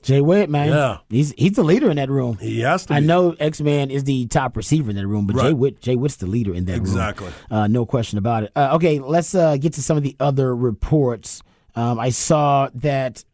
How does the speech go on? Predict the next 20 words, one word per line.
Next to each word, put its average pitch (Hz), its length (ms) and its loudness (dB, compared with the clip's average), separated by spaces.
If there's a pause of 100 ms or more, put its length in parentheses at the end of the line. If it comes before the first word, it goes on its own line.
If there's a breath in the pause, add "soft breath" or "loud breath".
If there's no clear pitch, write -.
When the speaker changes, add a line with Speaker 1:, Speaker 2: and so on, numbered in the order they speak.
Speaker 1:
um, 120 540 -2
there 139 160 2
was 127 120 0
a 131 40 0
report 127 360 0
from 123 540 -2 (180 loud breath)
C 196 200 2
J 165 160 4
Vogel, 160 420 2 (240)
uh, 127 200 0
the 113 100 -4
Football 135 260 0
Brainiacs. 131 460 0
He 151 100 0
also 123 240 -2
does 120 220 0
a 104 80 -4 (100)
really 127 200 2
good 113 180 -2
job, 113 380 -2